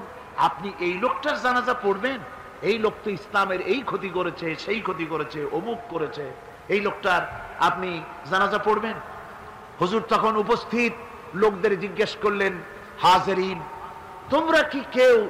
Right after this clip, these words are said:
এই লোকটাকে কোনো ইসলামের ভালো কাজ করতে দেখেছ?" একজন লোক দাঁড়িয়ে গেলেন, তিনি বললেন, "হে আল্লাহর নবী, আমি সাক্ষী, আমি দেখেছি। একটা মুজাহিদ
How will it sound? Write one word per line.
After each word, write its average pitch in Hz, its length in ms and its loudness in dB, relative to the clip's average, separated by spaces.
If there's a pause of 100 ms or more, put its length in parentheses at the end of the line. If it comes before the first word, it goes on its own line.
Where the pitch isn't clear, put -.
(120)
এই 208 220 2
লোকটাকে 202 680 0 (420)
কোনো 185 280 2
ইসলামের 185 600 4
ভালো 170 320 4
কাজ 180 320 4
করতে 202 260 0
দেখেছ?" 202 300 0 (1000)
একজন 175 360 2
লোক 165 200 2
দাঁড়িয়ে 139 280 0
গেলেন, 110 200 -8 (500)
তিনি 220 160 2
বললেন, 269 360 6
"হে 208 100 6
আল্লাহর 226 360 8
নবী, 190 320 0 (300)
আমি 180 200 2
সাক্ষী, - 420 -4 (200)
আমি 170 180 -2
দেখেছি। 165 340 -2 (760)
একটা 220 320 0
মুজাহিদ 285 500 4